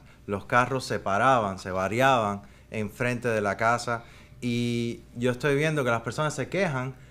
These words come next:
que el alcantarillado sale súper caro. El agua a lo mejor te cuesta treinta dólares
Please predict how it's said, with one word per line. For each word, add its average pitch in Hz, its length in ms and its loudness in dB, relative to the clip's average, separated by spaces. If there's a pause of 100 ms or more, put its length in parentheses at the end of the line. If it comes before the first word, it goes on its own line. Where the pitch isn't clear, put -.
(240)
que 131 140 4
el 123 80 4
alcantarillado 123 1040 -2
sale 131 320 0
súper 156 440 -4
caro. 139 400 -2 (320)
El 117 160 0
agua 147 260 6
a 143 40 4
lo 139 60 2
mejor 135 180 -2
te 120 100 -2
cuesta 131 300 -2
treinta 127 320 -2
dólares 139 480 0